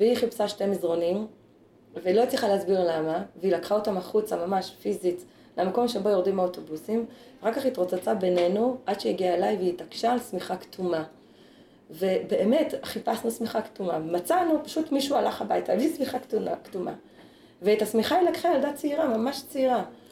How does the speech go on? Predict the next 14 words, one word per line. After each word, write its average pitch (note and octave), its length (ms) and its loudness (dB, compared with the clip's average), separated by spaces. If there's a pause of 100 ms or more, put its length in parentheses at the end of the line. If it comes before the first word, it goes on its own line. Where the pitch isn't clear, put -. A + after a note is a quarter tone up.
(340)
אה, F#3 840 4
והתיישבה C4+ 640 2
מכוסה G#3 440 0
עם G#3+ 180 2
שמיכה F#3+ 420 -2
שה-, D#3+ 260 0 (160)
שהבאנו D#3 500 -2
לה, G3+ 300 2 (280)
שמיכה, F#3+ 360 -2 (120)
עוד G#3 140 -4
שתי - 140 -10
שמיכות G3 320 -2
נוספות F3 400 -2
בצד C#4 280 0